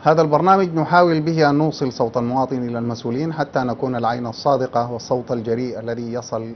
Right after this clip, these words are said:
إلى أسماع الجهات المسؤولة. في هذه الحلقة نطرح النقاش حول آثار قرار مكتب مراقبة الأصول الأجنبية الأوفاك التابع لوزارة الخزانة الأمريكية. أعلن هذا المكتب، آه،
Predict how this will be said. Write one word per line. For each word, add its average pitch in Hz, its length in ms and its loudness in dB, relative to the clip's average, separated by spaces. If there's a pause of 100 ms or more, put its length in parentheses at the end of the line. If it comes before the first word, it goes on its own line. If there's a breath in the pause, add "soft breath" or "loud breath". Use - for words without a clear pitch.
إلى 113 260 -8
أسماع 110 380 -10
الجهات 107 460 -8
المسؤولة. 104 520 -14 (1200 loud breath)
في 117 120 -6
هذه 135 200 0
الحلقة 156 460 -2
نطرح 143 520 -8
النقاش 120 760 -6 (200)
حول 120 280 -6
آثار 120 580 -6 (100)
قرار 123 360 -4
مكتب 123 420 -8 (120)
مراقبة 113 580 -8
الأصول 104 340 -10
الأجنبية 110 520 -10 (140)
الأوفاك 113 480 -6 (500 loud breath)
التابع 135 300 -4
لوزارة 110 460 -6
الخزانة 104 460 -12 (200)
الأمريكية. 101 520 -12 (640 loud breath)
أعلن 117 260 -2
هذا 123 200 -4
المكتب، 143 460 -6 (140)
آه، 117 380 -6